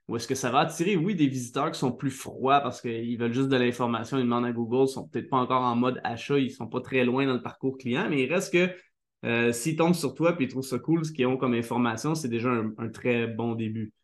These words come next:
Euh, en plus, s'il y a un podcast rattaché à ça puis plein de trucs, tout rattaché, c'est encore mieux.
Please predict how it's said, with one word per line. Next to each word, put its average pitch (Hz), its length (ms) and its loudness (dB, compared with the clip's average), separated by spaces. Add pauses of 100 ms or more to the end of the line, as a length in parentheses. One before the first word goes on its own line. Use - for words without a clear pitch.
(320)
Euh, 107 40 -6
en 104 180 -2
plus, 139 180 2
s'il 135 200 0
y - 20 4
a 117 60 4
un 113 40 2
podcast 117 480 0
rattaché 117 380 -4
à 95 80 -4
ça 143 160 -2
puis - 160 -8
plein 113 200 -2
de 113 60 -8
trucs, 131 220 -4
tout 131 120 -2 (100)
rattaché, 120 400 -2
c'est 151 100 -2
encore 107 260 -4
mieux. 127 280 -2